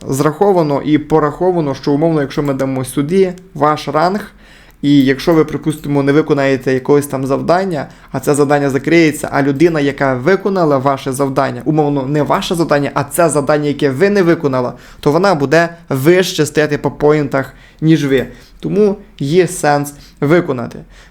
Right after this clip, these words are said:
Далі завдання, які ще тут присутні, ми нажимаємо на «Apps». Нам просто тут потрібно переходити на всі ці апсики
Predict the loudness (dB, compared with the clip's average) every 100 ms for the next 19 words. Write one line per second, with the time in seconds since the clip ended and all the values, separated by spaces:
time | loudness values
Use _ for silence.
0 | -8 0 2 2 -2 -6 0 0 2 2
1 | 2 -2 -4 -2 -2 -2 -4 -2 -2 -2
2 | -4 -2 -2 0 0 2 2 0 0 0
3 | 0 -4 -8 -4 -2 -2 -2 -12 -16 _
4 | -20 -20 -20 -20 -20 -20 -14 -2 -2 2
5 | 2 0 -2 -6 -2 -2 -2 -2 0 0
6 | 0 2 0 2 2 2 2 0 -2 -2
7 | -8 -14 -4 -2 -2 -2 -2 -2 0 0
8 | -2 -14 -20 _ -8 -2 -2 -2 -8 -2
9 | 0